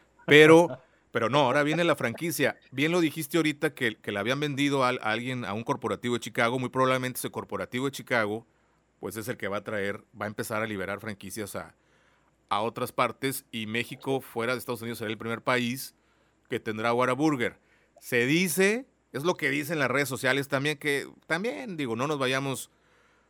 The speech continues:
Speaker 1: al cien con eso, pero las redes sociales esta semana dijeron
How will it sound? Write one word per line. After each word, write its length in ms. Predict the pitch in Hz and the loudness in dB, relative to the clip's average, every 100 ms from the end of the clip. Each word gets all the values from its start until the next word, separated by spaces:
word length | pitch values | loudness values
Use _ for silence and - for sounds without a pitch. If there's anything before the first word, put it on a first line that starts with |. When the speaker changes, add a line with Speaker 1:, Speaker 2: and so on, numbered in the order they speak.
| _ _ | _ _
Speaker 1:
al 180 | 110 107 | -2 0
cien 220 | 139 139 | -2 0
con 180 | 147 143 | 0 0
eso, 340 | 131 143 147 | 2 2 2
pero 200 | - 110 | 0 0
las 180 | 101 98 | 0 -2
redes 200 | 101 180 | 0 0
sociales 580 | 160 131 113 98 107 110 | 0 -2 -2 -2 -4 -6
esta 160 | 107 110 | -10 -8
semana 440 | 110 98 95 98 | -6 -6 -6 -6
dijeron 480 | 98 120 104 98 | -6 -4 -4 -6